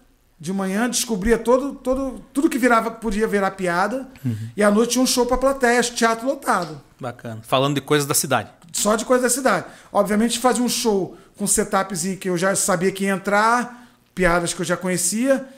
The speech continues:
Speaker 1: e tinha que ter pelo menos cinco minutos, que era o que o Multishow gravava pra exibir.
Speaker 2: Uhum.
Speaker 1: Então ele gravava toda a epopeia de chegar na cidade, ir no hotel, de
Speaker 2: Cara, esse formato é muito legal, hein?
Speaker 1: entrevistar a gente. Então,
Speaker 2: Cara, é
Speaker 1: vou no
Speaker 2: muito
Speaker 1: mercado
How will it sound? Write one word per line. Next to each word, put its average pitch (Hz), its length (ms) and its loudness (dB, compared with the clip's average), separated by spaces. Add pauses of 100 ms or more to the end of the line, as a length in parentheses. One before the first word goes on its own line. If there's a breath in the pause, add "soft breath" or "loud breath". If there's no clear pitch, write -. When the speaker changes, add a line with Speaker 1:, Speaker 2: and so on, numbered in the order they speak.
(260 loud breath)
Speaker 1:
e 185 120 -6
tinha 226 180 2
que 226 80 -8
ter 247 120 2
pelo 262 140 4
menos 262 200 4
cinco 285 260 0
minutos, 254 380 2
que 247 80 0
era 240 120 4
o 233 100 2
que 240 140 -4
o 233 40 2
Multishow 233 340 2
gravava 233 540 2
pra 240 120 2
exibir. 240 460 -2
Speaker 2:
Uhum. 135 260 -6
Speaker 1:
Então 190 140 -6
ele 208 80 -2
gravava 226 500 0
toda 269 240 -4
a 311 40 0
epopeia 226 580 0
de - 60 -8
chegar 208 280 0
na 247 80 0
cidade, 214 680 0
ir 226 40 -2
no 226 100 -2
hotel, 202 500 -2
de 175 140 -6
Speaker 2:
Cara, 139 140 2
esse 143 140 0
formato 131 460 0
é - 20 -2
muito 131 260 -2
legal, 123 220 0
hein? 240 60 8
Speaker 1:
entrevistar 247 420 4
a 254 60 6
gente. 226 560 2
Então, 220 280 0 (120)
Speaker 2:
Cara, 123 300 0
é - 20 0
Speaker 1:
vou 214 100 6
no 240 60 6
Speaker 2:
muito 247 120 0
Speaker 1:
mercado 240 220 2